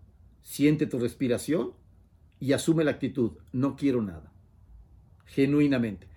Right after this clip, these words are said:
concédete esas vacaciones mentales. Es una higiene mental fundamental. Sueltas todo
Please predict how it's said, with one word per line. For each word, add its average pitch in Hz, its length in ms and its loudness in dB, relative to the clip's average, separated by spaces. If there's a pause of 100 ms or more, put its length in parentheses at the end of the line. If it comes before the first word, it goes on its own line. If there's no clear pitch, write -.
(120)
concédete 170 540 6
esas 160 200 0
vacaciones 131 680 0
mentales. 131 920 -2 (280)
Es 127 120 0
una 170 120 8
higiene 160 300 4
mental 151 400 0
fundamental. 120 680 -4 (480)
Sueltas 202 580 4
todo - 380 2